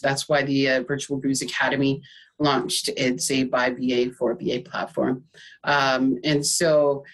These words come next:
since we turned things into being more community driven and our North Star driven, we've noticed, uh, a lot more scalability from that because people want that. In fact, our newest, largest account in the U S is coming to us for a hundred virtual assistants because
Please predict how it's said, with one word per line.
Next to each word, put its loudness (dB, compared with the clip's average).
since 0
we 4
turned 0
things 0
into -2
being 4
more 2
community 2
driven 2
and 2
our 2
North 2
Star 2
driven, 2
we've 4
noticed, 2
uh, 2
a -2
lot 2
more 2
scalability 0
from 0
that 0
because -4
people 0
want 0
that. -4
In 4
fact, -2
our 2
newest, 2
largest 0
account -2
in -2
the -2
U 2
S -2
is -4
coming 2
to 0
us 0
for 2
a 0
hundred 0
virtual 0
assistants -2
because -2